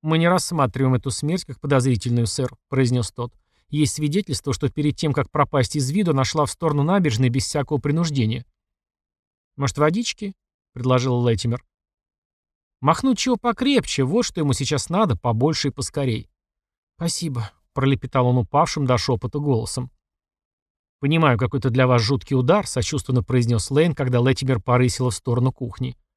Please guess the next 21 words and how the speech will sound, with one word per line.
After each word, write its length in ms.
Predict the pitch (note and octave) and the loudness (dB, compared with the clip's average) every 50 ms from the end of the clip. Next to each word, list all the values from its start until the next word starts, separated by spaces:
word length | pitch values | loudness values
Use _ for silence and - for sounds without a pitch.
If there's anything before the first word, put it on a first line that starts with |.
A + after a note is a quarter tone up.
| _ _ _ _ _ _ - | _ _ _ _ _ _ -6
«Вот 200 | F3+ B3 D4 - | -4 -4 -2 -2
уж 140 | - - - | -2 -4 -4
покарал 360 | C#3 - - C#3 C3+ B2+ B2+ | -4 -2 2 2 4 4 2
Господь». 540 | A#2+ B2+ B2+ A#2+ - - A#2+ A#2 A#2 - _ _ _ _ _ _ _ _ _ _ _ _ _ _ _ _ _ _ _ _ | 2 0 -2 -2 -4 -8 -10 -12 -12 -14 _ _ _ _ _ _ _ _ _ _ _ _ _ _ _ _ _ _ _ _
Гэри 360 | D#3 C#3 D3+ E3 E3 D#3+ D#3+ | -2 0 2 4 4 4 4
не 100 | E3+ F#3 | 4 4
думал, 320 | G#3 G3+ C4 A#3 F3 B2+ A2 | 4 4 4 4 4 4 2
что 180 | - - D3 | 2 0 0
божья 340 | B2+ B2 C#3 C3 A#2 B2 C3 | 2 4 4 4 4 4 2
кара 340 | - - D3+ D#3+ F3+ F3+ D#3+ | 2 2 2 2 4 4 4
имела 260 | C#3 C3 B2+ B2 B2+ | 4 4 4 4 2
к 80 | A2+ - | 2 0
этому 260 | C#3 - D#3 C#3 C3+ | -2 0 0 0 0
какое-то 420 | - C#3 B2 - B2+ A2+ - - | 2 0 0 0 0 -2 -2 -2
отношение. 680 | A#2+ - - D3 D#3+ - - - A#2+ A2+ A#2+ C3 C3 - _ _ _ _ _ _ _ _ _ _ _ _ _ _ | -4 -2 -2 -2 -2 -2 -2 -2 -2 -2 -2 -4 -6 -10 _ _ _ _ _ _ _ _ _ _ _ _ _ _
Он 140 | - E3+ A#3+ | 0 2 4
убрал 280 | C4+ A#3 C4+ C4+ C4 C4+ | 4 6 6 6 6 6
руки 220 | C4+ B3+ - B3+ | 4 2 2 2
от 100 | B3 A3 | 0 2
глаз, 420 | F3+ C#3+ C#3 C#3 C#3 C#3+ B2+ - - | 2 4 4 4 4 2 0 -2 -2
выпрямился. 720 | C#3+ D3 C#3 - - C#3 B2+ B2+ B2 - - C#3+ C#3+ - | 0 0 0 0 0 -2 -2 -2 -2 -4 -6 -10 -12 -12